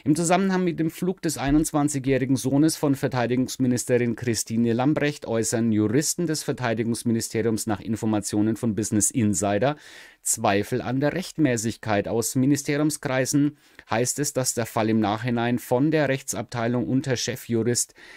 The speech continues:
Jan Stöß geprüft wurde und in einem Vermerk als kritisch bewertet worden sei. Die Argumentation: Lambrecht hatte oder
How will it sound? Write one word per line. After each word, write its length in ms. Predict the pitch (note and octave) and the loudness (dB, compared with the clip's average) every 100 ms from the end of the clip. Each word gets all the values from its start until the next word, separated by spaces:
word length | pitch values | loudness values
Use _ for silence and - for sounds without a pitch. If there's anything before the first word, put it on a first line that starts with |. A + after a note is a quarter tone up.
| - - - | -20 -20 0
Jan 400 | A#2 A2 A#2+ - | 4 4 4 0
Stöß 400 | - G#2 G#2+ - | 0 0 0 -2
geprüft 580 | C#3 - A#2 A2 - | -6 -2 0 -2 -6
wurde 460 | - F#2+ A2+ A#2 C#3+ | -8 -2 2 4 2
und 260 | B2 B2+ - | 2 0 0
in 200 | B2+ A#2+ | -2 -2
einem 400 | G2 A#2 C3+ C#3+ | -2 0 0 0
Vermerk 500 | - B2 A#2 A#2+ A2 | 0 2 2 0 -2
als 300 | C#3+ - - | -2 -2 -6
kritisch 500 | E3 C#3+ C#3+ - - | -6 -2 -2 -2 -2
bewertet 640 | A2+ G2+ G#2+ G2+ F#2+ G2 | -2 0 0 -2 -6 -2
worden 500 | G2+ G2 A2+ A2+ A#2+ | 0 0 -2 -4 -4
sei. 300 | A#2 G2 G2+ | -2 0 0
Die 140 | A#2 | 0
Argumentation: 840 | C3 E3+ E3+ D#3+ D3+ - G#2+ F#2+ - - - - - | -2 0 0 0 -2 0 2 2 -2 -18 -20 -20 -4
Lambrecht 560 | A#2 D3 E3 F#3 - _ _ | 2 2 2 -2 -6 _ _
hatte 540 | - A#2 - D#3 C#3 | -4 -4 -2 0 2
oder 260 | G#2+ G2 | 2 0